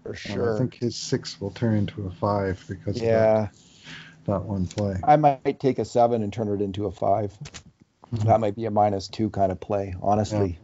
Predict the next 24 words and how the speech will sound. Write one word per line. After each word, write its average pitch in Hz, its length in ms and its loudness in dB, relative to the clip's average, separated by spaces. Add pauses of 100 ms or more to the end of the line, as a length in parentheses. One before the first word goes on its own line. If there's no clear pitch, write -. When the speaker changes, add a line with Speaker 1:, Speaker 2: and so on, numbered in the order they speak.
Speaker 2:
Yeah, - 80 -4
okay. 98 40 2
Speaker 1:
given 104 200 0
the, 92 120 0 (360)
the, 95 220 2
uh, 85 240 2 (840)
Speaker 2:
The 107 240 6
Speaker 1:
the 90 60 0
magnitude. 113 840 8
Speaker 2:
egregiousness - 320 6
of 131 200 2
the 127 120 0
Speaker 1:
Yes, 151 540 6
Speaker 2:
error? - 60 -20 (100)
Speaker 1:
that's - 360 4
<laughs> 147 60 8
right. - 500 2 (200)
Yeah, - 100 0 (180)
the 110 120 2
magnitude 110 580 6
of 90 160 -2 (640)
just 127 260 4
the, 104 260 4
uh, 92 320 4